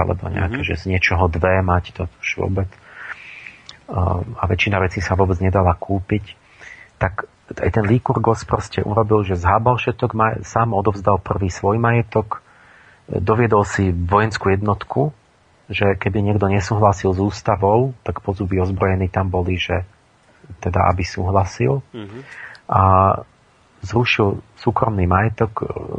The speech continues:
Speaker 1: zhábal všetku pôdu, rozdelil rovným dielom všetkým Spartanom. A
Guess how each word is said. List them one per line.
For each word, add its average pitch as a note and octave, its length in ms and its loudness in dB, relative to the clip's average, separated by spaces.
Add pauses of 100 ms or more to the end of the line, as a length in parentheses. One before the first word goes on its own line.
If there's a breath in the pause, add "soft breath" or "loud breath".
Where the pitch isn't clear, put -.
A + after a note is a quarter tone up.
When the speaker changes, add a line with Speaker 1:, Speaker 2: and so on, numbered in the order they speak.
Speaker 1:
zhábal G#2+ 320 2
všetku - 320 -2
pôdu, G#2+ 400 4
rozdelil G#2+ 480 4
rovným A2 320 2
dielom G2 480 2
všetkým B2 640 -4 (1120 loud breath)
Spartanom. G2 880 -2 (800 loud breath)
A F#2 400 4